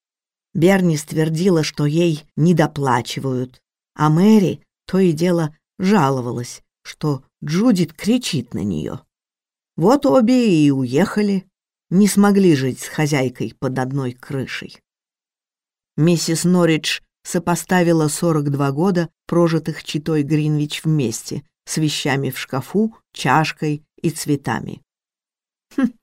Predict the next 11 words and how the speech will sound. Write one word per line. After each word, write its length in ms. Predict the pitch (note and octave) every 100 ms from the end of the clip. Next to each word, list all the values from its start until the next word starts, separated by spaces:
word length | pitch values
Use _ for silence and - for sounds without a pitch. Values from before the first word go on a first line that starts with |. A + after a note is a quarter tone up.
| -
сказала 500 | - F3 D#3+ C#3+ C#3
она 240 | C#3+ C#3 C3+
себе, 400 | - C#3 C#3+ D3 _ _ _ _
объяснение 920 | D3+ D3+ D3+ D3+ - F3+ F3 E3 D3
случившемуся 1080 | C#3+ D#3+ D#3+ D#3 B3+ - D#3+ C3 B2 - C3 _ -
напрашивалось 920 | D3 D3 C#3 C#3+ C#3+ E3 D#3 D#3 E3+
само. 460 | - A3 A3 B3 B3+ _ _ _ _ _ _ _ _ _ _ _ _ _ -
Чтобы 360 | - F3 E3
проверить 640 | E3 F3+ F#3+ G3 F3 C#3 -
своё 460 | - C#3+ D3+ D3+
предположение, 1120 | - C#3+ C#3 D3 D3 D#3 G3 D4 G#3+ C3 G#2+